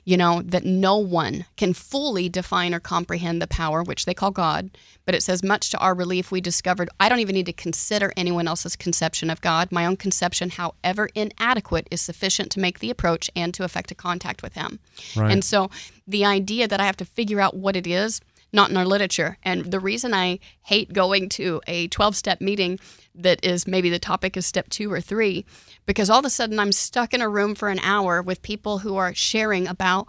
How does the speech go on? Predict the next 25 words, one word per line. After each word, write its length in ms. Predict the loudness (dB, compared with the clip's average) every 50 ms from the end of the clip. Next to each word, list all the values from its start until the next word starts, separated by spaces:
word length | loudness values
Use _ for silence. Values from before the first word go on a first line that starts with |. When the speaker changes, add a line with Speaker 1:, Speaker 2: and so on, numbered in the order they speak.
| -12 -20 -20 -20 _
Speaker 1:
what 320 | _ -6 2 2 2 2 2
kind 240 | -2 0 2 2
of 120 | 2 0 4
God 240 | 6 6 6 6 4
they 120 | 2 0
grew 200 | 0 0 4 4
up 140 | 4 4 4
with 220 | -2 -2 -2 -2 -4
or 60 | -2
what 160 | -2 -2 0
kind 180 | 2 4 6 6
Speaker 2:
Oh. 40 | 6
Speaker 1:
of 60 | 8
God 200 | 8 6 6 6
they 100 | 4 2
reject 540 | 2 0 0 0 2 2 2 0 0 -4 -8
or 60 | -6
what 240 | 2 2 2 2 4
God 200 | 2 2 2 4
is 140 | 4 4 4
Speaker 2:
Yeah. 40 | 4
Speaker 1:
to 80 | 4 4
them 200 | 4 4 4 4
or 40 | 2
them. 120 | 2 0